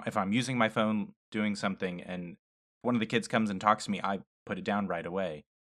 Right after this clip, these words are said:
trying to make sure, again, that it's very intentional. And I do that at work too. You know, I'm, if I'm writing an email or looking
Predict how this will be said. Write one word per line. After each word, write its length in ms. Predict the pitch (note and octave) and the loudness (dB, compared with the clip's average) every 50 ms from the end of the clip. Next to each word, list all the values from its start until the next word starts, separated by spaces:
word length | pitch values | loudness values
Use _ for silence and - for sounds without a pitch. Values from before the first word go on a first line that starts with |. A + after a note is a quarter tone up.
| _ _ _ _ _ - | _ _ _ _ _ -4
trying 240 | - F#2+ F2 E2+ E2 | -2 -2 -2 -2 -4
to 60 | F2 | -6
make 200 | F2+ F2+ F2 D#2+ | -6 -6 -6 -6
sure, 340 | - - G2+ F#2 F2 F2 D#2+ D2+ - | -6 -4 -2 -2 -2 -4 -6 -8 -10
again, 480 | F2+ E2 E2+ F#2 F#2 F2 E2+ E2 E2 D2+ | -12 -10 -8 -6 -6 -6 -6 -6 -6 -6
that 120 | D#2 D#2 | -6 -6
it's 340 | D#2 D2+ - - - - - - _ _ _ _ _ | -8 -8 -10 -12 -14 -14 -14 -16 _ _ _ _ _
very 240 | - G2 F#2+ F#2+ F2+ | -6 -6 -4 -4 -6
intentional. 480 | F2 F2 E2+ - G2 F#2+ F#2 - F#2 F2 | -6 -6 -6 -6 -6 -6 -4 -4 -4 -2
And 80 | F#2+ G#2+ | 0 0
I 60 | A#2 | 0
do 120 | A#2 D3+ D3 | 0 0 2
that 160 | B2+ A2+ G2+ | 4 4 4
at 100 | F#2+ F#2+ | 4 2
work 200 | A#2+ C#3+ C3+ - | 0 -2 -4 -6
too. 200 | - G3 - - | -8 -8 -6 -6
You 80 | D#2+ D#2+ | -6 -4
know, 100 | D#2 D2+ | -6 -6
I'm, 100 | D2+ - | -6 -8
if 500 | - _ _ _ _ _ _ _ - G2 | -12 _ _ _ _ _ _ _ 0 0
I'm 200 | F#2 F#2 F#2 F#2+ | 2 2 2 2
writing 300 | F#2+ F#2+ G2+ G2+ F2+ G2 | 2 2 2 0 0 0
an 100 | F#2 F#2+ | 0 0
email 420 | G2 G2 F#2+ F#2 F2 E2 D#2+ D#2+ | 0 0 0 0 0 -2 -2 -4
or 220 | D#2+ D#2 D2+ D2 D2+ | -6 -8 -10 -10 -10
looking 540 | F2 F#2 F#2+ - - F#2 E2+ E2+ E2+ E2 | -8 -8 -8 -6 -8 -8 -8 -8 -8 -10